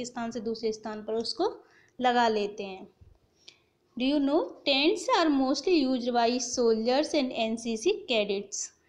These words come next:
अब क्या आप जानते हो कि टेंट्स, अ, हाउस का ज़्यादातर यूज़ कौन करता है? सोल्जर, सिपाही और एनसीसी जो कैंप वाले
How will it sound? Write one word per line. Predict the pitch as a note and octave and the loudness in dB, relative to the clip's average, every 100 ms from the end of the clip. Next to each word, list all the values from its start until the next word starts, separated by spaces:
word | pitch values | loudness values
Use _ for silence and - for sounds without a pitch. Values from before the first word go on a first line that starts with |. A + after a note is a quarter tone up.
| _ _ - | _ _ -2
अब | D#4+ - | -2 -2
क्या | - E4 | -2 -2
आप | E4 | -2
जानते | B3+ A3+ A#3+ D4+ G#4 | -4 -2 0 0 2
हो | A#4+ A#4 | 2 2
कि | - E4 | 2 0
टेंट्स, | E4 D4 D4+ D#4 - | 0 2 2 0 0
अ, | E4 D#4+ - - _ C#4 B3+ B3 A#3+ B3 - _ _ _ _ _ | 0 0 -6 -12 _ -8 -6 -4 -6 -8 -18 _ _ _ _ _
हाउस | C4 B3+ C#4 - | 0 0 0 -2
का | E4 | 0
ज़्यादातर | D4+ B3 B3 C4 C4 D4 C#4 | 0 2 0 0 -2 -2 -2
यूज़ | A#3+ C#4 D4+ | -2 -2 -4
कौन | - A3+ C4 | -4 -2 -2
करता | C4+ C#4 C#4 C#4 | -2 -4 -2 -2
है? | C#4+ D4 B4+ - - - - | 0 -2 -2 -8 -20 -20 -8
सोल्जर, | C4 A#3 A3 B3+ E4+ | -2 0 0 0 0
सिपाही | - B3 A3 G#3 A3 C4+ | -2 -6 -4 -2 -2 0
और | A#3 A#3+ | -2 -2
एनसीसी | A#3+ A#3+ C4 A#3+ C#4 | -4 -6 -8 -10 -8
जो | C#4+ | -8
कैंप | C4+ B3 A#3 | -6 -6 -2
वाले | A3+ A3+ C#4+ | -2 -2 -4